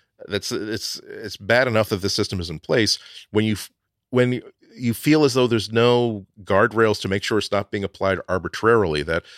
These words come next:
this is not just simply an excuse to fire X number of people, that they will find, they will create a paper trail. They will create something so that you cannot sue them.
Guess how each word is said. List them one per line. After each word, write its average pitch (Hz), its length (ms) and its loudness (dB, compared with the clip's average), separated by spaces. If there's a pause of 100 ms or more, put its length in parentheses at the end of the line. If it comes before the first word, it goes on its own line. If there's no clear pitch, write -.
(260)
this 104 160 2
is 101 120 -4
not 104 200 0
just - 220 0
simply 104 380 0
an 95 140 -2
excuse - 500 -2
to - 80 -10
fire 98 440 0
X - 280 -4
number 95 240 -2
of - 80 -6
people, 107 340 -2
that 80 240 -4
they 92 140 0
will 104 160 0
find, 104 340 0
they 113 100 4
will 117 220 2
create 101 260 0
a 87 60 -2
paper 98 320 -2
trail. 73 420 -4 (220)
They 95 140 2
will 101 200 4
create 95 420 0
something 98 360 -6
so 95 140 -4
that 90 160 -4
you 95 100 -6
cannot 101 320 -2
sue 101 220 0
them. 101 280 -2